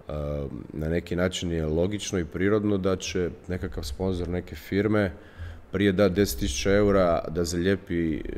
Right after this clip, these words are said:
ime njegove firme u W C nogometnog kluba Dinamo, nego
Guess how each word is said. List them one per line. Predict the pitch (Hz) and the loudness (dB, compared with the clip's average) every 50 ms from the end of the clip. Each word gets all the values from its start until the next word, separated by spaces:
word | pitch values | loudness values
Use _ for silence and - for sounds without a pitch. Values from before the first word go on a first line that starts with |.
| - - - | -8 -8 -4
ime | 69 90 101 104 101 95 90 87 | 0 2 4 6 6 6 4 4
njegove | 87 92 98 95 95 92 85 | 4 4 4 4 2 2 0
firme | - - 101 107 104 101 95 90 - | 0 2 2 4 4 6 4 2 2
u | 92 95 95 | 2 0 2
W | 85 95 92 90 - | 6 6 4 4 4
C | - - 135 131 98 - - - - - - - - - - - - - - - - - - | 4 10 10 10 10 10 6 -6 -14 -18 -20 -20 -20 -20 -20 -20 -20 -20 -20 -20 -20 -10 -4
nogometnog | 80 85 90 78 80 80 80 78 - - 71 | 0 0 0 2 0 0 -2 -2 -6 -8 -10
kluba | - - 95 90 78 78 | -4 -2 -2 -2 -2 -2
Dinamo, | 73 76 92 107 123 131 131 131 120 - - - - - - - - - - - | -2 0 2 4 4 4 4 4 2 0 -4 -14 -18 -20 -20 -20 -20 -20 -14 -8
nego | 82 87 92 95 95 98 95 90 98 101 95 95 92 - | -2 0 2 4 4 4 4 4 6 8 8 8 8 6